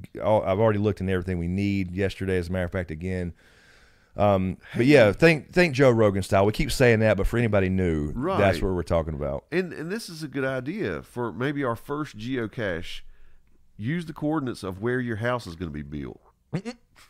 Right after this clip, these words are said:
Speaker 1: Yeah, there we go.
Speaker 2: <laughs> And
Speaker 1: That's
Speaker 2: then
Speaker 1: a
Speaker 2: when you start breaking ground,
Speaker 1: Yeah. <laughs> Put it under the
Speaker 2: <laughs> Under the,
Speaker 1: under the crawl
Speaker 2: under,
Speaker 1: space.
Speaker 2: yes. <laughs>
Speaker 1: Yeah, there you go. Um,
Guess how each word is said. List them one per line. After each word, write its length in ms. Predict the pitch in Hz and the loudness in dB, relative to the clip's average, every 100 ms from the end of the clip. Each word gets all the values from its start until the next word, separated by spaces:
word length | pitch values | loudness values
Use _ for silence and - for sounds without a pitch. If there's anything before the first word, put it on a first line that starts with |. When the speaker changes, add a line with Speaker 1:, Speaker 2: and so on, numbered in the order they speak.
| - - - - - - - | -20 -20 -18 -20 -20 -10 4
Speaker 1:
Yeah, 340 | 151 139 113 | 8 10 8
there 220 | 98 120 | 6 6
we 100 | 123 | 6
go. 260 | 110 98 90 | 6 6 4
Speaker 2:
<laughs> 80 | 90 | 4
And 100 | 139 | 6
Speaker 1:
That's 140 | 113 | 8
Speaker 2:
then 100 | 185 | 8
Speaker 1:
a 40 | 175 | 6
Speaker 2:
when 180 | 160 | 2
you 120 | 147 135 | 2 0
start 300 | 175 143 127 | 2 2 4
breaking 320 | 151 147 123 | 2 2 -2
ground, 520 | 123 135 170 180 170 _ _ _ - | 2 2 2 -2 -6 _ _ _ -6
Speaker 1:
Yeah. 280 | 254 131 311 | -4 2 0
<laughs> 60 | - 175 622 659 - 359 - - - - - 262 | 4 8 8 6 -4 -6 -8 -18 -16 -12 -4 -2
Put 160 | - 185 | 6 6
it 60 | 156 | 6
under 380 | 139 147 151 | 6 6 6
the 160 | 139 131 | 4 2
Speaker 2:
<laughs> 160 | 120 139 | 2 2
Under 280 | 170 165 139 | 2 4 4
the, 80 | 151 | 6
Speaker 1:
under 180 | 147 151 | 4 2
the 100 | 127 | -2
crawl 340 | - 143 147 139 | 2 6 6 4
Speaker 2:
under, 80 | |
Speaker 1:
space. 680 | 131 143 139 135 113 - - | 2 4 6 4 2 -4 -14
Speaker 2:
yes. 360 | - - - 120 - | -14 -10 -8 -10 -10
<laughs> 0 | 143 120 127 131 - | -10 -10 -12 -12 -2
Speaker 1:
Yeah, 300 | 127 127 107 | 6 8 8
there 140 | 110 101 | 8 6
you 60 | |
go. 340 | 92 85 82 90 - - _ _ - 101 98 | 4 2 0 -4 -8 -14 _ _ 2 4 4
Um, 440 | 92 82 226 220 | 2 -4 -10 -16